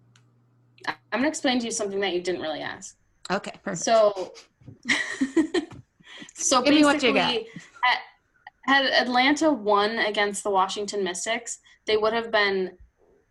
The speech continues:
Speaker 1: like, tied with Dallas, but because Dallas played Atlanta and beat them twice,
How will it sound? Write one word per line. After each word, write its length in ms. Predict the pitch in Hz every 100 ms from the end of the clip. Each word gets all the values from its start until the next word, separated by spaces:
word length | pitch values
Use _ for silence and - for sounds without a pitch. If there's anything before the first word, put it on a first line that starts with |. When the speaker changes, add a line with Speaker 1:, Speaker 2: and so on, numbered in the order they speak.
| _ _ -
Speaker 1:
like, 400 | 202 185 175 - -
tied 540 | - 185 180 202 214 220
with 380 | 226 220 - _
Dallas, 680 | - 190 202 247 302 302 - -
but 120 | 208
because 400 | 202 190 214 208
Dallas 460 | 196 175 190 196 196
played 640 | - 190 185 190 190 190
Atlanta 460 | - 196 180 175 185 196 180
and 160 | 185
beat 180 | 180 180
them 160 | 170 160
twice, 640 | - 151 156 226 - -